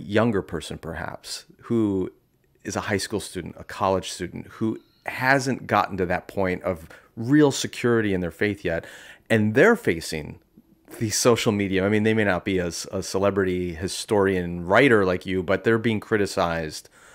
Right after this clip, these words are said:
by the general mob that exists out there. What advice do you have for them in this era of how do you continue to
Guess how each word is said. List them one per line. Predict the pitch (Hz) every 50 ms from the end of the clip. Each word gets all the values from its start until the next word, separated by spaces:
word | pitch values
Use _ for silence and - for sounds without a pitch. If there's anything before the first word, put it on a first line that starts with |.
| - - - _ _ _ _
by | - 101 95 95 92 90 - - _ _ _ _ _ - - - - - - _ - 57 -
the | 101 107 104
general | 95 113 110 107 104 95 95
mob | 95 92 87 85 90 90 92
that | 95 80 -
exists | 98 98 85 87 95 92 - 98
out | 82 82 -
there. | 90 85 85 - - - - - - - _ _ _ _ _ _ _ _ _ _ _ _ -
What | 110 117 165 254
advice | 285 240 202 202 190 - -
do | 139
you | 127
have | 110 107 110 117 117
for | - 107 90
them | 71 - 80 107 127 113 87 82 78 80
in | 82 - 95 92
this | 87 85 - - -
era | - 87 80 80 80 78
of | 76 73 - 80 82 80 76
how | - - - 117 131
do | 131 123
you | 110 98 90 95 104 110 107
continue | - 101 92 - - 101 98 95 92
to | 82 87 82 82 80